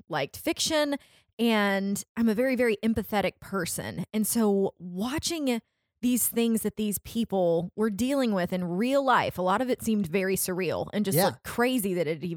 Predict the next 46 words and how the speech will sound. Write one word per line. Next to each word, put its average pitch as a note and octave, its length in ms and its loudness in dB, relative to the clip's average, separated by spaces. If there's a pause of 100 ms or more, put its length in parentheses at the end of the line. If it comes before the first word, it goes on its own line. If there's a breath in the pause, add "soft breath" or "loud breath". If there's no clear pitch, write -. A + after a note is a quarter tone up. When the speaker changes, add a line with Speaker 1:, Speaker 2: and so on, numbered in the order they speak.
Speaker 1:
even F#3+ 220 -4
happened. F#3 600 -6 (600 loud breath)
And A#3 400 4 (260)
watching A#3 380 0
the G#3+ 80 2
people A3 300 0
who G#3 120 2
had F#3 180 -2
suffered G#4 440 0
from F#3+ 200 -2
this D3 160 -4
stuff D#3+ 480 -2
and G3+ 200 0
had A#3+ 320 -6
these G#3 240 -4
unanswered A3 500 -2
questions, G#3+ 840 -4
I G#3 100 0
just F#3 260 -6
felt A3+ 520 0
for C4+ 260 2
them F3 220 -2
so D#3+ 200 -2
much. C#3 320 -4
And G#3 140 0
I'm G3+ 240 0
also C4 240 2
an G3 80 0
actor. - 540 -2 (120)
And F#3 480 0 (120)
I A3+ 80 0
feel C#4 260 0
like B3+ 160 2
that A3 140 0
was A3 100 -4
kind A#3 240 -4
of G3+ 80 -4
my F#3 180 -2
first - 680 -2
foray G3+ 760 4
into, F#3+ 240 -4
like, D#3 240 -4
character F3+ 560 -4
study, - 500 -6
Speaker 2:
Yeah. C#3+ 180 2
Speaker 1:
because G3 460 2